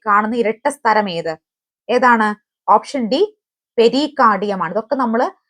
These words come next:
ആ, ഡിസ്-, ക്ലാസ്സിൽ ഡിസ്കസ് ചെയ്ത് പോയിട്ടുള്ള കാര്യങ്ങളാണ് അല്ലേ? ക്ഷയരോഗം തടയുന്നതിന് ഉപയോഗിക്കുന്ന പ്രതിരോധ വാക്സിൻ ഏത്? ഏതാണ് ആ വാക്സിൻ?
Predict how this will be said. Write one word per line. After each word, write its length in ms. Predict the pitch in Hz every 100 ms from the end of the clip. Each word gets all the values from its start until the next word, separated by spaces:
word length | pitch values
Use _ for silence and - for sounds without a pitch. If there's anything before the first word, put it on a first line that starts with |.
| _ -
ആ, 80 | 185 202
ഡിസ്-, 220 | 208 -
ക്ലാസ്സിൽ 280 | 196 - 226
ഡിസ്കസ് 340 | 190 - 226
ചെയ്ത് 140 | 262 240
പോയിട്ടുള്ള 260 | 202 208 196
കാര്യങ്ങളാണ് 420 | 185 175 190 156 156
അല്ലേ? 120 | 156
ക്ഷയരോഗം 560 | - 233 233 240 262 269 _ -
തടയുന്നതിന് 380 | 214 220 226 240
ഉപയോഗിക്കുന്ന 320 | 208 208 226 220
പ്രതിരോധ 340 | 196 208 208 196
വാക്സിൻ 460 | 190 190 - 277 220
ഏത്? 240 | 165 139 - _ _ _ _ _ _ _ _ -
ഏതാണ് 280 | 254 254 240
ആ 60 | 226
വാക്സിൻ? 380 | 208 - -